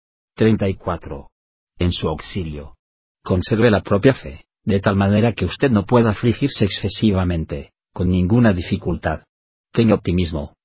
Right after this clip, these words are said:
con tanta elevación que los contratiempos de la vida no vengan a herirle. Habitúese a la tolerancia, con tanta fidelidad, que pueda verse siempre en la posición de la persona menos simpática, evitando resentimiento o censura.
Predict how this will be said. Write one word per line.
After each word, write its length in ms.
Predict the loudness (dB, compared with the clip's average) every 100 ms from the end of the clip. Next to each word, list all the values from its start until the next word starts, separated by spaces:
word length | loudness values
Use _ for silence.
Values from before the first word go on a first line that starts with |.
| _
con 220 | -2 0 2
tanta 280 | 2 2
elevación 500 | 0 0 0 0 0
que 120 | 2 0
los 160 | 0
contratiempos 680 | 0 0 0 0 0 2 2
de 100 | 2
la 100 | 0
vida 240 | 0 2 4
no 100 | 6
vengan 320 | 4 4 2
a 40 |
herirle. 460 | 0 0 -2 -8 -12 _ _ _ _ -8
Habitúese 720 | -4 -4 0 4 4 2 0
a 40 |
la 100 | 0
tolerancia, 840 | 2 2 4 2 -2 -6 -6 -8 _ _ -2
con 200 | -2 2
tanta 320 | 2 2 -2
fidelidad, 640 | 0 0 0 2 0 0 _ _
que 140 | -4 -2
pueda 280 | 2 2 2
verse 300 | 0 -2 -2
siempre 360 | 2 2 4
en 80 | 2
la 100 | 0
posición 480 | -2 -2 -2 0 2
de 80 | 2
la 120 | 0
persona 420 | -2 -2 0 0
menos 300 | 2 0 -2
simpática, 840 | -2 -4 -2 -6 -6 -6 -8 -8 _ _
evitando 500 | 0 2 2 4 4
resentimiento 640 | 2 0 0 2 2 2 2
o 180 | 0
censura. 680 | -2 -4 -4 -4 -6 -8 -14